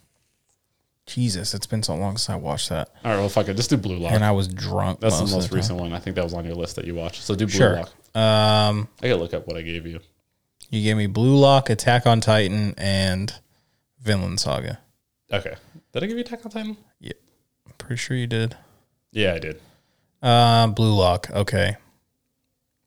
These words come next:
Speaker 1: My issue. Fuck, dude.
Speaker 2: Just gotta feel the hate, man. You just gotta feel it,
Speaker 1: I
Speaker 2: brother.
Speaker 1: don't have,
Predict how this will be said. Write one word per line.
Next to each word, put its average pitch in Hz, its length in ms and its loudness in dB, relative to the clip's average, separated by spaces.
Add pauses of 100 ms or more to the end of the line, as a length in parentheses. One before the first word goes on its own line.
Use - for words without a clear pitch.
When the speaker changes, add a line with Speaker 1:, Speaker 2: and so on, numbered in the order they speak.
(1800)
Speaker 1:
My 120 440 4
issue. 113 840 4 (2250)
Fuck, - 380 -14
dude. - 280 -12 (600)
Speaker 2:
Just - 180 -20
gotta 95 160 -8
feel 101 200 -8
the 85 100 -10
hate, 95 200 -8
man. 87 320 -14
You - 60 -20
just - 180 -18
gotta 98 120 -8
feel 98 340 -6
it, - 100 -10
Speaker 1:
I 90 100 2
Speaker 2:
brother. 98 80 -6
Speaker 1:
don't 127 260 0
have, 107 580 0